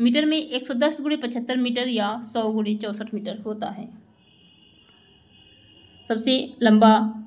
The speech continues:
मैदान होता है फुटबॉल का। क्वेश्चन नंबर बाईस है, वाटर पोलो खेल में खेल की क्षेत्र की लंबाई कितनी होती है? Length of, length and breadth of the play, playing area in water polo game।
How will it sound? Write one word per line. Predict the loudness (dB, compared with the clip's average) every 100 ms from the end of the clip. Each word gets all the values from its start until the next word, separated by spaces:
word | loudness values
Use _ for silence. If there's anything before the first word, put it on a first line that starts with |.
| 0
मैदान | 4 6
होता | 6 4 2
है | 0 -6 -6
फुटबॉल | -2 0 0
का। | -2 -10 -14 -20 -20 -20 _ _
क्वेश्चन | 6 6 6
नंबर | 4 6
बाईस | 6 6 6
है, | 4 6
वाटर | 4 4 0
पोलो | 2 2
खेल | 2 4 6 8
में | 6 4 0
खेल | 2 2 0
की | 0
क्षेत्र | 0 0 2
की |
लंबाई | 4 4 4 2
कितनी | 0 -2 -2
होती | -2 -2
है? | 2
Length | 4 4 4
of, | 4 4 0 -14 _ _ _ -20 _
length | 2 4 4 2 2
and | 4 6 6
breadth | 6 4 2 -10 -16 _ _ _ _
of | 6 6
the | 4 4 2 -10 -20 _ 2
play, | 4 4 0 -8 -14 -20 _ _ _ _ _ 4
playing | 4 4 4
area | 2 4 4 2 -2
in | 0
water | 2 2 2
polo | 0 0 0
game। | -2 -8